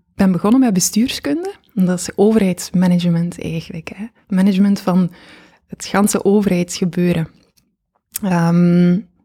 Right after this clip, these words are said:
ja, dat bleek zo wat de, de juiste weg voor mij, zo wat de tussenweg tussen economie en, en rechten. Het, ik denk dat het er toen misschien ook al een beetje in zat, zo het, het, eh,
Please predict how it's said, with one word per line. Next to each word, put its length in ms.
ja, 320
dat 160
bleek 260
zo 160
wat 180
de, 200
de 100
juiste 340
weg 200
voor 200
mij, 220
zo 140
wat 140
de 120
tussenweg 500
tussen 420
economie 760
en, 440
en 200
rechten. 460
Het, 260
ik 260
denk 240
dat 100
het 160
er 120
toen 260
misschien 380
ook 160
al 80
een 100
beetje 320
in 220
zat, 240
zo 240
het, 200
het, 240
eh, 120